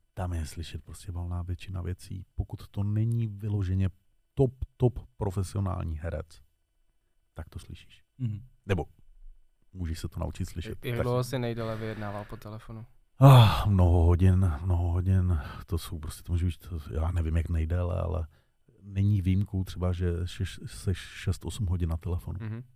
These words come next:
Speaker 3: To je krásný číslo.
Speaker 2: To je, eh, možná až
Speaker 3: Ne-,
Speaker 2: jako
Speaker 3: nechtěl bych to zažít.
Speaker 2: nepředstavitelný.
Speaker 3: Nechtěl bych to zažít.
Speaker 2: Stačí pár, eh, hodin na kolech a,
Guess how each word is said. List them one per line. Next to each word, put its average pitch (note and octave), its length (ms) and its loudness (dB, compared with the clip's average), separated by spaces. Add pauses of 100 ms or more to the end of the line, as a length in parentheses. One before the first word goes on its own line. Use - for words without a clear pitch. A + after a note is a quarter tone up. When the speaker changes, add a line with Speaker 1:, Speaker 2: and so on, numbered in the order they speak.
(2250)
Speaker 3:
To A2+ 60 -20
je A#2 180 -20 (200)
krásný A#2 320 -16
číslo. - 220 -20 (1120)
Speaker 2:
To A2+ 140 -10
je, G#2 460 -8
eh, G#2 220 -18
možná B2 260 -6
až B2+ 160 -6
Speaker 3:
Ne-, B2 140 -4
Speaker 2:
jako - 20 -4
Speaker 3:
nechtěl C3+ 280 2
bych C3+ 120 0
to C3+ 60 0
zažít. C#3+ 160 0
Speaker 2:
nepředstavitelný. G#2+ 580 0 (140)
Speaker 3:
Nechtěl B2+ 280 -8
bych A#2+ 140 -8
to B2 100 -16
zažít. A2+ 360 -16 (640)
Speaker 2:
Stačí - 340 -8
pár, G2 300 -8
eh, A2+ 140 -16 (800)
hodin G#2 440 -2
na G2 340 -8
kolech G2+ 600 -10
a, G2 300 -8